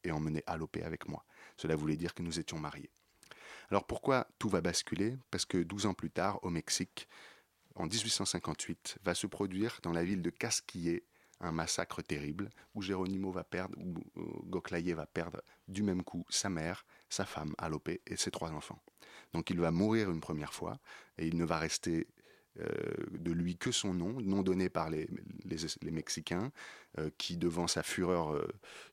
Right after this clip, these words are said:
de, de combat, l'ont, euh, s'en sont remis à Saint Jérôme en disant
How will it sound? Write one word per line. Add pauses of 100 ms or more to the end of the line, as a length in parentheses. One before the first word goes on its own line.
de, (140)
de
combat, (240)
l'ont,
euh, (120)
s'en
sont
remis
à
Saint
Jérôme (100)
en
disant